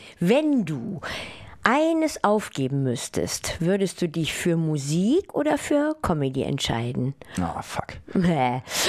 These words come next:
Speaker 1: und könntest du, könntest du dir vorstellen, Musik ohne Comedy, mm, Elemente oder Comedy ohne Musikelemente zu machen?
Speaker 2: Mm, die Frage ist von Matthias. Vielen Dank. Und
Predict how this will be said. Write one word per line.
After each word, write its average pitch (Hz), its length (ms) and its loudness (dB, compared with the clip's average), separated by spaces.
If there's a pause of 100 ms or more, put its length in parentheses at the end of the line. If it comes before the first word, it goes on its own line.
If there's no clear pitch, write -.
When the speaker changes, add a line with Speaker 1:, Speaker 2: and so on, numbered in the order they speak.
(100)
Speaker 1:
und 240 280 2
könntest 247 480 2
du, 202 80 0
könntest 233 420 -2
du 220 60 2
dir 202 160 2
vorstellen, 202 600 0 (260)
Musik 185 500 0 (120)
ohne 247 540 4
Comedy, 320 960 2 (880)
mm, 262 580 2 (100)
Elemente 269 760 2
oder 208 280 4
Comedy 254 640 0 (160)
ohne 240 320 4
Musikelemente 139 1160 0 (180)
zu - 180 -2
machen? 117 360 -4 (760)
Speaker 2:
Mm, 98 420 0
die 98 180 -4
Frage 117 280 2
ist - 80 -6
von 107 160 0
Matthias. 98 680 0
Vielen 107 420 0
Dank. 110 440 0 (340)
Und 101 540 0